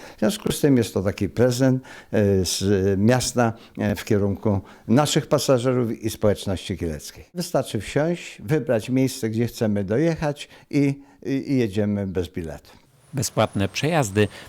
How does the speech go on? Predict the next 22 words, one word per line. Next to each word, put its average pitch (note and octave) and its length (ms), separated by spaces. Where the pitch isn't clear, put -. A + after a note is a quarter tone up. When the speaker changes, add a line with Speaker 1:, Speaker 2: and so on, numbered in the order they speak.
Speaker 2:
to G#2 240
efekt A2+ 600
uchwały G#2 500
Rady G2+ 240
Miasta E3 380
podjętej C3 580
na G2 120
posiedzeniu A#2+ 640
w F#2+ 100
dniu A2 220
czternastego G#2 800
kwietnia - 440
bieżącego C#3+ 680
roku. F#2 340
Kielczanie A2+ 560
mogą C#3+ 320
także B2+ 320
wyrazić C3 460
swoją A2 600
opinię A#2+ 460
na G#2 180
temat G#2+ 420